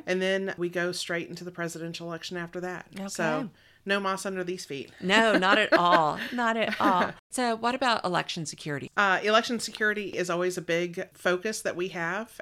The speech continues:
Speaker 1: Our machines have already been tested by at least two machine technicians that we have,
Speaker 2: Mm-hmm.
Speaker 1: observed by our electoral board, and then we are also required by law to invite the political parties to come in and observe.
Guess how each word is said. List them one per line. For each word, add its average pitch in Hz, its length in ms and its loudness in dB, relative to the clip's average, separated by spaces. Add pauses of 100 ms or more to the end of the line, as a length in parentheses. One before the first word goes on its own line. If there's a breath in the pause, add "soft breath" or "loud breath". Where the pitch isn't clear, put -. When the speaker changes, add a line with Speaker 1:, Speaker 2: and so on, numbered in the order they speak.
Speaker 1:
Our 165 560 -4
machines 185 640 -6
have 170 320 -4
already 170 260 -2
been 165 380 -4 (160 soft breath)
tested 190 500 -6
by 151 520 -4 (120)
at 175 160 -6
least 202 400 -4
two 208 160 -4
machine 180 600 -4 (100)
technicians 175 560 -6
that 151 100 -8
we 165 80 -6
have, 156 340 -6 (160 loud breath)
Speaker 2:
Mm-hmm. 180 300 -10
Speaker 1:
observed 175 520 -2
by 165 300 -2
our 160 240 -2
electoral 156 500 -4
board, 233 340 -2
and 190 180 -6
then 180 160 -4
we 180 140 -2
are 165 160 0
also 180 300 -4
required 180 520 -2
by 220 120 0
law 170 340 -2 (260 soft breath)
to 214 120 -4
invite 175 340 -2
the 170 140 -8
political 165 440 -8
parties 160 400 -6
to 165 80 -14
come 160 240 -8
in 156 140 -6
and 147 120 -8
observe. 139 540 -8